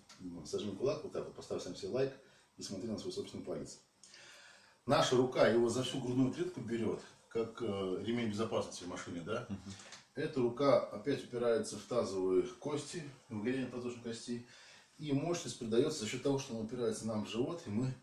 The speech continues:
Speaker 1: своим корпусом будем вот такой толчок совершать. То есть подсели под него, растянули, максимально вот раскачали, дошли до преднапряжения,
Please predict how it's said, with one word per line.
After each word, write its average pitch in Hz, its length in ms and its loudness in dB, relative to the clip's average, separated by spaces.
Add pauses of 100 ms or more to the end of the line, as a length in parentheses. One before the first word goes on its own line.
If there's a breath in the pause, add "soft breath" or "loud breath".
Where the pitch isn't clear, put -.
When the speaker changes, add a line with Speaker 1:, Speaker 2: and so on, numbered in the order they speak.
(200)
Speaker 1:
своим 110 300 -4
корпусом - 520 -8 (640 soft breath)
будем 98 380 -4
вот 92 140 -10
такой 113 280 0
толчок 104 340 0
совершать. - 540 -6 (880 loud breath)
То 92 60 -8
есть 92 120 -8
подсели 123 380 -2
под 135 200 -4
него, 151 300 0 (1080 loud breath)
растянули, 113 840 0 (600)
максимально 123 600 2
вот 110 220 -2 (760)
раскачали, - 760 0
дошли 120 280 -2
до 113 80 -4
преднапряжения, 107 760 -4